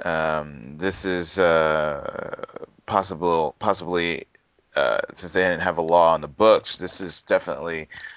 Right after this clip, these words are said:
um, setting a, a precedent. Um, so I don't know if this opens the door wide for rampant, you know, abuse or not, but, um, we should look at this and see where they are a year from now, I guess.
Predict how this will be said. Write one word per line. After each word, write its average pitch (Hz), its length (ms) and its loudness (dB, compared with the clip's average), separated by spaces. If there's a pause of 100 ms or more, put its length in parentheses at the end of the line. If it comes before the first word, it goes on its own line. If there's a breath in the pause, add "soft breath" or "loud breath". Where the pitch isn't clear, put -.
(160 loud breath)
um, 71 340 -6 (240)
setting 80 320 -6
a, 69 220 -6
a 76 80 -6
precedent. 76 680 -4 (560 soft breath)
Um, 65 500 -2 (640)
so 85 500 2 (320)
I 98 80 4
don't 101 140 2
know 98 100 2
if 92 80 -6
this - 280 -8 (260)
opens 98 460 -4
the 92 100 -6
door 82 240 2
wide 87 440 4
for 78 680 0
rampant, 92 580 0 (560)
you 78 100 -10
know, 65 180 -6
abuse 101 520 -2
or 90 100 4
not, 107 440 4
but, 85 220 2 (520 loud breath)
um, 69 360 -4 (380)
we 73 200 -8
should 90 220 -8
look 101 160 -2
at 95 80 0
this 101 220 -2
and 87 120 -12
see 95 380 -2
where 95 180 2
they 92 120 4
are 95 200 4
a 87 60 -6
year 90 140 -2
from - 180 -18
now, 73 220 -8
I 65 80 -14
guess. 67 340 -14